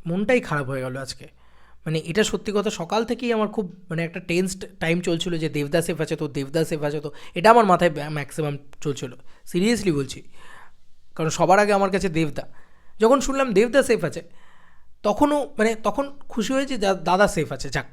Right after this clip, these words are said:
শান্তি বাবা, এই মানুষটার দেবতুল্য মানুষ, এই মানুষটার গায়ে আঁচড় লাগেনি। কিন্তু কিছু মানুষ তো মারা গেল, কিছু মানুষের তো ক্ষতি হলো, সেটাকে কি মেনে নেওয়া যায় তুমি বলো তো? সেই ভরপাইটা কে করবে?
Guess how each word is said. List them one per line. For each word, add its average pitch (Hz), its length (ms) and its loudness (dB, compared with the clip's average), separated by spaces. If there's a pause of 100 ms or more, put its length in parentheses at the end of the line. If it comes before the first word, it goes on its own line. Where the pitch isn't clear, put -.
(120)
শান্তি 127 380 -8
বাবা, 165 280 -12 (180)
এই 202 80 0
মানুষটার 196 340 4 (560)
দেবতুল্য 160 360 0
মানুষ, 160 260 -2
এই 202 60 0
মানুষটার 143 320 -6
গায়ে 139 160 -6
আঁচড় 123 320 -10
লাগেনি। - 200 -18 (460)
কিন্তু 285 160 -6 (800)
কিছু - 220 8
মানুষ 302 260 6
তো 302 80 0
মারা 254 220 6
গেল, 226 200 4
কিছু 214 240 -4
মানুষের 240 240 4
তো - 120 -6
ক্ষতি 214 280 -2
হলো, 196 300 0 (300)
সেটাকে 208 280 0
কি 226 80 -2
মেনে 185 200 2
নেওয়া 190 200 4
যায় 143 320 0
তুমি 151 180 -4
বলো 143 200 0
তো? - 160 -14 (640)
সেই 269 200 0
ভরপাইটা 202 440 6
কে 196 200 0
করবে? 131 400 -6